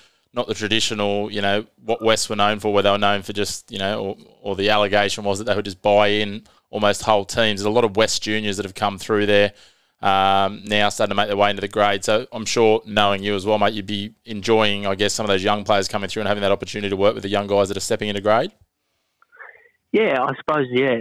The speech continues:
Speaker 2: um, that was what I think people sort of thought, thought West has, and, um, I think, yeah, they have sort of looked to blood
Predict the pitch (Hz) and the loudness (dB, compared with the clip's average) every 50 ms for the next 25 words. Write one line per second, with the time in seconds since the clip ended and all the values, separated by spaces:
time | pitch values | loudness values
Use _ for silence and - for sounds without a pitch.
0 | 113 120 123 117 117 117 117 117 117 120 120 117 120 - _ _ _ - 131 123 | 0 0 0 0 0 0 -2 -2 -4 -2 -2 -4 -4 -6 _ _ _ -2 0 2
1 | 120 120 117 120 127 117 110 - - _ _ _ _ - - 131 123 - - 127 | 2 2 0 0 0 0 0 -2 -4 _ _ _ _ -8 -6 -6 -4 -2 -4 -4
2 | 117 - _ _ - 135 135 123 123 120 117 - - - 127 120 113 - - 139 | -4 -6 _ _ -2 -2 0 0 0 -2 -4 -6 -2 0 0 0 0 -2 -2 -2
3 | 131 123 - - _ _ _ _ - - 131 113 101 123 123 123 - _ - 135 | 0 0 -2 -6 _ _ _ _ -2 0 0 0 0 0 -2 -2 -2 _ -2 0
4 | 143 151 139 139 131 120 117 113 104 - _ 135 123 120 120 113 113 113 - - | 0 0 0 0 -2 -4 -4 -6 -10 -8 _ -2 -2 0 0 0 -2 -4 -2 -2
5 | 139 131 110 - _ 127 127 135 117 107 107 113 117 113 110 - _ _ _ _ | -4 -4 -4 -6 _ -2 0 2 2 2 0 0 -2 -2 -4 -6 _ _ _ _
6 | _ _ _ _ _ - _ _ _ _ - 117 107 110 104 104 - _ - 117 | _ _ _ _ _ -20 _ _ _ _ -4 0 0 0 0 -2 -4 _ -2 -2
7 | 117 - _ _ - - 107 110 110 110 - - - 117 113 113 | -2 -2 _ _ -4 -4 -2 -2 -4 -6 -8 -4 -4 -2 -2 -4